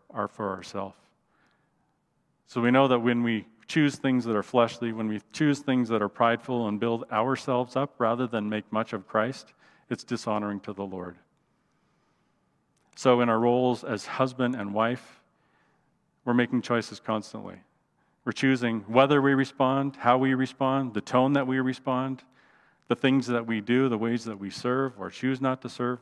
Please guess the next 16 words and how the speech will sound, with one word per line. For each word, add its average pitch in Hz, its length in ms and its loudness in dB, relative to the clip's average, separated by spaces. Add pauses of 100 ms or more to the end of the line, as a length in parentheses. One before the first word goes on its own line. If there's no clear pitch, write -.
the 110 80 -4
ways 113 280 2
that 110 240 -2
we 110 240 -4 (260)
lead 139 400 4
or 110 300 2
actually 120 420 -2
don't 113 340 -2
lead, 131 260 -4 (880)
the 123 80 0
ways 120 260 4
that 110 160 0
we're 104 100 0
passive 131 600 -2
or 104 120 -4
maybe, 107 360 -6